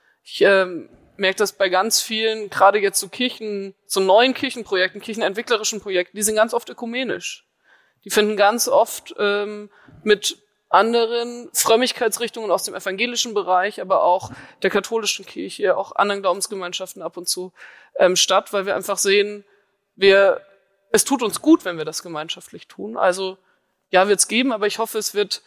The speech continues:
darüber hinaus auch noch sonst einiges an Bewegung geben. Und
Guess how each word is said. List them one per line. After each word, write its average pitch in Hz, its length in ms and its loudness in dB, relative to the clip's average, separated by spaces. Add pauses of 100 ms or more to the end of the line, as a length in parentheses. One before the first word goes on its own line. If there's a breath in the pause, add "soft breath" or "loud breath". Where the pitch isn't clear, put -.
(160 soft breath)
darüber 196 300 0
hinaus 190 340 2
auch 185 120 -4
noch 185 140 -6
sonst 185 360 -4 (160)
einiges 180 380 2
an 180 140 -10
Bewegung 175 400 -10
geben. 175 220 -8
Und 180 160 -6